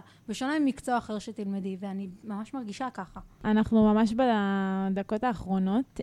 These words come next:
Speaker 2: אה, ולקראת סיום, יש לך ככה איזה משהו שמוביל אותך, איזה מסר למאזינים, למאזינות שלנו, מתוך נבחי ליבה של הודיה?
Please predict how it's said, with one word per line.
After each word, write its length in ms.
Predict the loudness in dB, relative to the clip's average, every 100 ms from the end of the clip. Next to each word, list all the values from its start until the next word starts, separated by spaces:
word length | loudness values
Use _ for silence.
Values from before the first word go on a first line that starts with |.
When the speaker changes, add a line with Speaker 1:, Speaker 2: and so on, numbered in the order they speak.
| -6
Speaker 2:
אה, 40 | -4 -2 0 0 0
ולקראת 480 | 0 -4 -4 -6 -6
סיום, 500 | -2 2 4 4 0 -8
יש 360 | -2 0 0 -4
לך 220 | -6 -6 -8
ככה 580 | -8 -4 -4 -4 -6 -8 _ -4
איזה 300 | -4 0 2
משהו 880 | 4 4 4 0 0 4 6 6 2 -2
שמוביל 600 | -2 0 0 2 4 2
אותך, 320 | 2 -2 -4
איזה 220 | -6 -2
מסר 760 | 0 2 2 2 0 0 2 0
למאזינים, 760 | 0 0 0 0 0 2 4 2
למאזינות 720 | 2 0 0 0 0 0 2
שלנו, 580 | 0 2 2 2 0 -4 _ -20 -10 -2
מתוך 480 | 0 0 0 0 0
נבחי 480 | -2 -4 -2 -2 0
ליבה 300 | 2 4 4
של 180 | 6 4
הודיה? 380 | 4 2 0